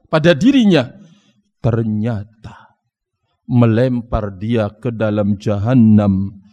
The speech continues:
kata Rasulullah alaihi salatu wassalam. Rahimani wa rahimakumullahu jami'an. Dari sini berarti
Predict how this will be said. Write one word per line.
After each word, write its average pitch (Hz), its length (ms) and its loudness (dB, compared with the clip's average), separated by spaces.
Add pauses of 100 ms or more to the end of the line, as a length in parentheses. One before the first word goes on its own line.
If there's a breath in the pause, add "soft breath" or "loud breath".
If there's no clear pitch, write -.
(280 soft breath)
kata 113 320 -6
Rasulullah 113 720 -6
alaihi 107 560 -4
salatu 101 880 -6
wassalam. - 640 -18 (1800)
Rahimani 117 560 -2
wa 107 240 -4
rahimakumullahu 104 1040 -6
jami'an. - 480 -10 (960)
Dari 113 240 -2
sini 107 320 -8
berarti - 800 -12